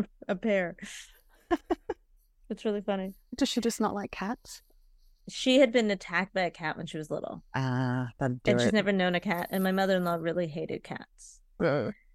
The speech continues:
Speaker 1: And then Coco is a covid kitty, so she's never really, she's okay with other people. She likes people
Speaker 2: Mm. I
Speaker 1: if
Speaker 2: feel like
Speaker 1: she
Speaker 2: she was
Speaker 1: gets
Speaker 2: a
Speaker 1: to know
Speaker 2: covid
Speaker 1: them for a
Speaker 2: kitty.
Speaker 1: long time. Yeah,
Speaker 2: Yeah.
Speaker 1: so she just doesn't know people.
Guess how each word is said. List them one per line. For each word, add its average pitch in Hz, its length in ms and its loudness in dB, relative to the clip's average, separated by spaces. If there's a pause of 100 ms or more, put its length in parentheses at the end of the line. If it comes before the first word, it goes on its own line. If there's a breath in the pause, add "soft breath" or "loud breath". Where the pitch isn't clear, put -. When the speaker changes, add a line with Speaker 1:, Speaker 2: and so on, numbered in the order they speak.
(320)
Speaker 1:
And 202 140 0
then 196 140 2
Coco 262 560 6
is 202 140 0
a 202 60 -2
covid 202 400 -2
kitty, 165 360 -4
so 170 280 -2
she's 190 220 -4
never 220 320 4
really, 180 640 0 (320)
she's 339 220 2
okay 254 340 6
with 214 160 4
other 208 180 2
people. 202 240 -2
She 262 140 2
likes 294 260 4
people 196 680 0 (180)
Speaker 2:
Mm. 190 340 -6 (300)
I 226 60 4
Speaker 1:
if 220 60 2
Speaker 2:
feel - 100 -2
like 254 100 4
Speaker 1:
she 220 60 0
Speaker 2:
she 214 80 6
was 202 100 8
Speaker 1:
gets 180 100 -2
Speaker 2:
a 196 40 -2
Speaker 1:
to 185 60 2
know 170 120 4
Speaker 2:
covid 185 60 0
Speaker 1:
them 185 100 0
for 160 60 -2
a - 20 0
Speaker 2:
kitty. 175 140 2
Speaker 1:
long 170 240 -2
time. 165 360 -6
Yeah, 175 280 2
Speaker 2:
Yeah. 170 60 -2
Speaker 1:
so 156 140 -4
she - 120 -10
just 233 160 0
doesn't 240 260 2
know 175 160 0
people. 170 480 -8